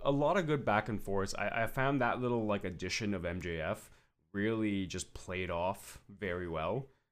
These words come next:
Uh, 'cause it's just, it's his persona, right? He likes to kinda wear you down using words. But overall, I think him using the ways to, to wear down Punk really worked very,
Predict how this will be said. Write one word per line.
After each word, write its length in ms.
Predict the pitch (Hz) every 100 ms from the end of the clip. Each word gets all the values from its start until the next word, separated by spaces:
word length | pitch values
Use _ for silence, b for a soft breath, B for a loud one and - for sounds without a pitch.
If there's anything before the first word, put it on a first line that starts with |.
| _
Uh, 500 | 92 92 87 85 85
'cause 180 | - 160
it's 140 | 185 240
just, 180 | -
it's 140 | 160 160
his 140 | 180
persona, 600 | - 156 - 147 113 78
right? 240 | 78 104 120
He 120 | 131
likes 220 | 143 143
to 60 | -
kinda 240 | 143 131
wear 240 | 107 117
you 220 | 120 110 107
down 640 | 101 104 95 90 85 80 - 101
using 320 | 104 87 80
words. 380 | 92 101 85 82 - -
But 140 | 135
overall, 640 | 147 160 151 113 110 98
I 100 | 73
think 240 | 98 113 113
him 240 | 113 104
using 720 | 90 101 98 98 90 87 71
the 140 | 90 82
ways 280 | 90 92 -
to, 280 | 92 80
to 160 | 80 80
wear 240 | 85 90
down 280 | 87 85 78
Punk 260 | - 80 73 -
really 160 | 95
worked 220 | 82 80 78
very, 200 | 76